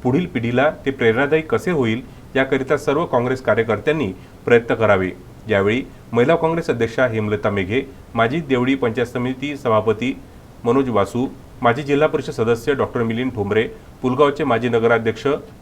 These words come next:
मनीष साहू, रंजना पवार, प्रतिभा जाधव, सोनाली कोपुरवार, सुरेश राऊत, लक्ष्मण दहात, चंद्रकांत पवार, तुषार वाघ, नीरज ढगे, पवन गोसेवाडे आदी अनेक काँग्रेस नेते कार्यकर्ते उपस्थित होते.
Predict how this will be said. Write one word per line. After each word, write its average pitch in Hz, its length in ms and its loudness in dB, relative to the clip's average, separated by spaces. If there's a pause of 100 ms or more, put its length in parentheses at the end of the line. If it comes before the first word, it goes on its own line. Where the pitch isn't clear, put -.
(120)
मनीष 123 260 0
साहू, 110 340 0 (320)
रंजना 107 300 2
पवार, 110 340 2 (200)
प्रतिभा 139 360 0 (120)
जाधव, 107 340 4 (200)
सोनाली 135 340 0
कोपुरवार, 117 680 0 (140)
सुरेश 135 340 -2
राऊत, 107 240 2 (100)
लक्ष्मण 131 400 -2
दहात, 110 280 2 (140)
चंद्रकांत 127 440 0
पवार, 110 320 2
तुषार 113 360 -2
वाघ, 101 260 4 (180)
नीरज 123 300 0
ढगे, 107 280 -2 (220)
पवन 127 200 4 (180)
गोसेवाडे 110 540 4 (220)
आदी 113 200 0
अनेक 113 300 -4
काँग्रेस 107 360 -2
नेते 123 260 0
कार्यकर्ते 110 720 0 (300)
उपस्थित 117 380 -4
होते. 90 320 -4